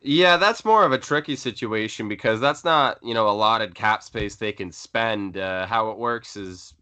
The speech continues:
you know, he, they can spend five point eight million over the cap, uh, but even if they're over the cap, that hurts their escrow and the way that that builds over the course of the season. So it's really not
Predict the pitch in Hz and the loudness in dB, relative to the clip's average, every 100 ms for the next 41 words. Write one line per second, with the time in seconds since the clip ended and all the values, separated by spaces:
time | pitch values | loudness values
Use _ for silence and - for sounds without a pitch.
0 | _ 104 98 90 107 107 104 113 117 104 | _ -10 -8 -8 -8 -10 -4 -4 -4 -8
1 | - - 113 104 95 104 104 - 113 107 | -8 -2 -2 -2 0 0 0 -4 -6 -4
2 | 117 113 - 107 107 101 101 110 104 107 | -6 -8 -8 -4 -2 0 0 0 -2 -10
3 | 104 120 117 104 - _ _ - 95 90 | -2 2 4 2 -2 _ _ -10 -6 -4
4 | 92 90 107 101 95 - _ _ - 151 | -6 -6 -2 -2 -2 -8 _ _ -6 -2
5 | 151 147 139 127 123 156 156 120 - 120 | 0 0 0 0 4 4 2 -6 -2 -2
6 | 110 120 117 117 123 - - 101 120 127 | -2 -2 -4 -4 -6 -6 -6 0 0 0
7 | - 123 113 107 104 113 110 110 117 - | -2 0 0 -2 -2 -2 0 -2 -2 -6
8 | 104 107 101 104 95 98 117 107 - 104 | -4 -4 -2 -6 -8 -6 -2 -2 -2 -12
9 | - 117 107 104 - 110 101 104 147 151 | -6 -6 -4 -6 0 0 0 -2 0 2
10 | 127 117 120 120 120 | 2 2 4 4 2